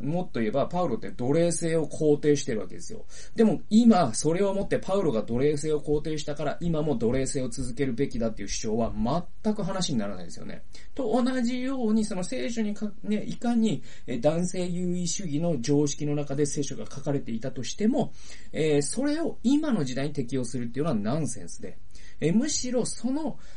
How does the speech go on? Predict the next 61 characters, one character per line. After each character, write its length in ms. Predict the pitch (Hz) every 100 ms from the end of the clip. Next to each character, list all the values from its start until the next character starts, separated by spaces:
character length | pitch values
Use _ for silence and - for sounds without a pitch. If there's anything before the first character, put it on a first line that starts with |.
| -
も 360 | 160 202 277 349
っ 40 | - - - 262
と、 380 | 262 202 113 - -
え 300 | 143 131 120 117
ー、 200 | 214 226
抽 20 |
象 200 | 240 196
度 80 | 123
の 100 | 107
高 240 | 139 156
い 40 |
と 80 | 113
こ 80 | 117
ろ 80 | 120
に 100 | 113
あ 60 |
る 160 | 120 113
神 420 | - 247 311 226
の 160 | 170 143
女 200 | 127 139
性 200 | 165 165
に 120 | 170
対 180 | 170 165
す 100 | 139
る 120 | 110
リ 100 | 143
ス 140 | -
ペ 100 | -
ク 120 | 110 -
ト 100 | 107
っ 20 |
て 100 | 123
い 40 |
う 20 |
の 60 | 110
が 80 | 202
実 260 | 147 -
は 80 | 190
聖 240 | - 254 226
書 140 | 220
を 40 |
ち 140 | 214 -
ゃ 80 | 214
ん 60 |
と 140 | 226 208
丁 200 | - 247
寧 140 | 180 110
に 80 | 101
読 120 | 110
み 120 | 139
込 100 | 160
め 100 | 165
ば 120 | 120
わ 160 | 90 95
か 100 | 110
る 120 | 113
ん 40 |
で 80 | -
す 100 | -
よ。 100 | - - - - - - - - - 143
ね。 220 | 185